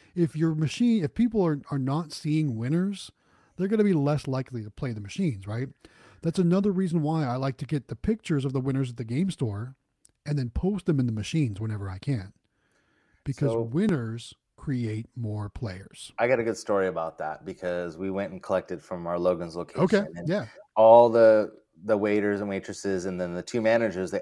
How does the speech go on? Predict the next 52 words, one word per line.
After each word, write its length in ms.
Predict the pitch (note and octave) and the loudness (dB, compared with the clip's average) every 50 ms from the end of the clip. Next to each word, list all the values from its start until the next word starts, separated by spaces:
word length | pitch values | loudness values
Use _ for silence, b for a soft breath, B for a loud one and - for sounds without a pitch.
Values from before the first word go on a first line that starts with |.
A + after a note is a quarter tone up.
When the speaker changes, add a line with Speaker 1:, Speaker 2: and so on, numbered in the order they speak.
| - | 0
Speaker 2:
all 220 | - G#2+ G#2+ G#2+ G#2 | 4 6 6 6 6
play 180 | - - G2+ | 4 2 2
the 100 | F#2+ F2+ | 2 0
machine. 540 | F2+ F#2 F2+ - - G2 F2+ E2+ E2+ D#2+ D#2 C2 | -4 -6 -10 -10 -10 -10 -8 -8 -10 -12 -12 -10
And 140 | F2+ F#2 | -6 -2
they're 80 | F2+ F2+ | 0 2
always, 380 | F2+ F#2 F#2 F#2+ F#2+ E2+ - - - | 4 4 4 2 0 -2 -6 -10 -6
what 180 | F2+ G2 G2+ F#2 | -4 -4 -2 0
they 100 | G#2 G2+ | 0 0
do 100 | F#2+ A2 | 2 4
is 180 | A2 G#2+ G#2 | 4 4 4
they 100 | G2+ G#2 | 2 2
win 220 | F#2+ F#2+ G#2 G2+ F#2+ | 2 2 2 0 0
prizes. 560 | - - A2 G#2+ G#2+ G#2 F#2 G2 F#2+ F#2 E2+ | 0 2 4 4 4 4 2 -2 -6 -6 -6
And 100 | F#2+ F#2+ | -6 -6
then 100 | F#2+ F#2 | -6 -4
when 100 | F#2+ F#2+ | -4 -6
they 60 | F#2+ | -6
see 220 | F#2+ - - A#2 G2+ | -8 -8 -10 -10 -12
kids 360 | - - - A2+ F#2+ D#2+ - | -4 -2 -2 -2 -2 -4 2
don't, 300 | - B2 C3+ D#3 - - _ _ | 4 4 4 4 0 -4 _ _
when 180 | G2+ G#2+ A2 | -4 -2 0
they 100 | G#2 G2+ | 0 4
don't 260 | F#2+ B2 C#3+ C#3 - - | 6 6 6 6 2 -2
win, 320 | G2+ G2 G2 G2 G2 F#2+ b b b b b b | -4 -2 -2 -4 -4 -8 b b b b b b
they 140 | - A#2+ A2+ | 2 2 4
give 240 | F#2 G#2 B2+ A#2 A2+ | 8 8 8 8 8
'em 180 | A2 G2+ F#2+ | 6 4 2
prizes 500 | F2+ - G2+ F2+ F2+ E2+ E2+ F2 F#2 - | 0 0 0 0 0 -2 -4 -6 -6 -6
from 200 | - - G2+ F#2+ | -8 -8 -6 -2
what 160 | F#2 F#2 F2 | -2 -2 -2
they 120 | - F2 F2 | -2 -2 -4
won 360 | F2 F2 F#2 G2 F#2+ F#2+ F2 | -2 -2 -2 -2 -2 -2 -2
out 120 | F2 F2+ | -2 -4
of 80 | F2 F2 | -4 -4
the 60 | F#2 | -6
machine. 460 | F2 F2 E2+ - - D3 A2+ F2 E2 B B B B B B B B B B B _ - | -8 -10 -8 -4 -2 -2 -2 -4 -6 B B B B B B B B B B B _ 0
And 500 | A#2+ A#2+ A#2 A2 A2 A2+ A2 G#2 G#2 - - | 4 6 8 8 6 4 0 -6 -8 -4 0
we 100 | B2+ C3+ | 6 10
walked 300 | C#3 C3+ C#3 C#3 - - | 12 12 10 10 6 -2
into 260 | C3+ C3 - - C3 | -6 -6 -4 0 0
the 140 | B2 A#2+ A2+ | 0 0 2
thing, 460 | - B2+ B2 B2 A#2+ A2+ A2 G#2+ - - | 2 2 4 4 4 2 0 -4 -6 -8
and 100 | G#2+ G#2 | -6 -6
he, 220 | A2+ G#2+ - A2 - - | -6 -4 -6 -8 -8 -6
the 160 | - G2+ G2+ F#2+ | -2 -2 0 2
manager 380 | G2 G#2+ A2+ A#2+ A#2 - A#2+ | 4 4 4 4 4 -2 -6
comes 220 | - - A2+ G2+ F#2 | -6 -6 -8 2 6
running 240 | A2 A2 A2 A2 | 6 8 8 10
over, 280 | G#2+ A2 A2+ A#2 A2+ A2+ | 10 10 10 8 6 2
and 120 | A2 G#2 | 0 -2
he, 120 | G#2 G#2 | -6 -12